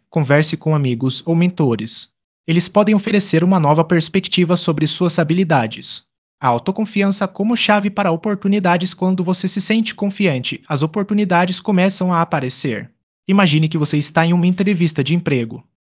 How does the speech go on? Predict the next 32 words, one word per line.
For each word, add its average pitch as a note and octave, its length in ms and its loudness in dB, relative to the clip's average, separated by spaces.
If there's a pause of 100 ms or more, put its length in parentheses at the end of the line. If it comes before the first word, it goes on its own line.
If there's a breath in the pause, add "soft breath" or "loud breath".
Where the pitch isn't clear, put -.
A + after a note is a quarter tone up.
(140)
Se - 80 -6
você C#3 220 -2
mostra F3 360 0
confiança, F#3+ 760 0
o F3+ 100 2
entrevistador F#3+ 640 0
pode G#3 320 -2
perceber F#3 500 0
isso F#3 380 -2
e F#3 100 -2
se G3 140 -4
sentir F#3 340 0
mais D#3 300 2
inclinado F#3 440 0
a E3 60 0
te F#3+ 140 -2
contratar. C3+ 720 -2 (320)
A C#3 80 -4
autoconfiança F#3+ 800 0
não G3+ 140 2
só F#3 240 0
ajuda G3 280 2
você F3+ 280 0
a E3 60 2
se F3 140 -4
destacar, D#3+ 760 -2
mas D3 180 -2
também G3+ 320 2
a G3 80 2
criar E3+ 320 0
conexões F#3 600 -2
valiosas. D3 800 -2